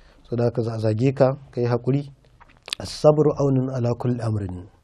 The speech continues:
A wata riwaya, Imam Ali na cewa haƙuri yana taimakon mutum a kowane abu. Saboda haka kenan shugaba kada ya zamanto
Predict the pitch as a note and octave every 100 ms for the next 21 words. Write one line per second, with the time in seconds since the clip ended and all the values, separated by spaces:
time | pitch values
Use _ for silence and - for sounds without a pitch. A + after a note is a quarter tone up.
0 | _ - - - - _ _ _ - A#2
1 | A2 C#3+ C#3+ C#3 C3+ C3 C3+ C3 B2+ C3+
2 | C3 C3 B2 - B2 G#2 - B2+ C3 C3+
3 | C3+ - _ _ _ _ _ - A#2+ B2+
4 | A#2+ A2 A2+ - A#2 A2 A#2+ A#2 G#2+ -
5 | A#2 G#2+ G#2+ G#2+ - B2 G#2 - _ _
6 | _ _ _ _ _ _ _ - _ _
7 | - - - - _ - A2+ A2 A2 A#2
8 | A2 A2+ A2+ - - A#2+ B2 C3 C3 B2+
9 | - - - G#2+ A2 B2 B2 B2 - -
10 | - - _ _ - - _ - A2+ G#2
11 | A2+ A2+ - A#2+ A2